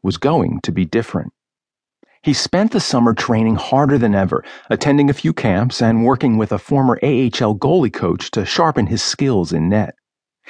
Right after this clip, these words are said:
If the Sea Storm didn't win the Kelly Cup, Riley worried he was going to end up traded. And that meant another two seasons, if not more, fighting for the starting spot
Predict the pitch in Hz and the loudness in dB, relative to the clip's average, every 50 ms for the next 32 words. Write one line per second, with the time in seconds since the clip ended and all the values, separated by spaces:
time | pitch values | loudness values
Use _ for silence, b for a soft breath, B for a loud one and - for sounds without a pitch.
0 | B B B - 143 - - 151 131 - - - 113 143 - - - 180 156 143 | B B B -2 -2 0 0 0 0 0 0 0 2 2 0 0 -2 0 2 2
1 | 123 107 92 131 151 165 175 120 123 127 117 107 98 - - - 117 117 117 101 | 2 2 2 2 2 2 2 2 2 2 2 2 0 0 -2 0 0 2 2 0
2 | - 117 104 65 - B B B B B B B B B 110 113 120 156 190 190 | 0 0 0 -2 -2 B B B B B B B B B -2 0 0 2 2 0
3 | 127 92 98 101 101 104 107 92 - 160 180 196 185 - 135 117 113 107 110 - | 0 2 2 2 2 2 0 0 0 0 0 0 0 0 0 0 2 2 2 2
4 | 113 107 107 - - - - 131 123 147 165 127 82 - - - - _ _ _ | 0 0 -2 -2 -4 -6 -4 -2 0 0 0 -2 -4 -6 -8 -14 -20 _ _ _
5 | _ _ _ 185 - 98 110 127 160 208 - - 131 127 123 110 - 110 110 107 | _ _ _ -6 -4 0 0 2 2 2 2 2 2 2 2 2 0 0 2 2
6 | 104 107 101 - - 110 95 - - - 170 180 165 123 104 90 65 98 87 87 | 2 0 -2 0 -2 -2 -2 -2 -2 0 0 2 2 2 0 0 0 0 -2 -2
7 | - 107 101 - - - 98 87 73 101 127 165 170 120 95 87 B B B B | -4 -4 -4 -2 0 0 2 2 2 2 4 4 4 4 2 0 B B B B
8 | B B B B - - 160 180 202 208 151 - - 147 135 131 - - 143 135 | B B B B -4 -2 0 0 2 0 0 0 0 0 0 0 0 0 2 2
9 | 135 131 110 - - - - 160 160 131 - | 2 2 0 -2 -2 -2 0 0 0 0 0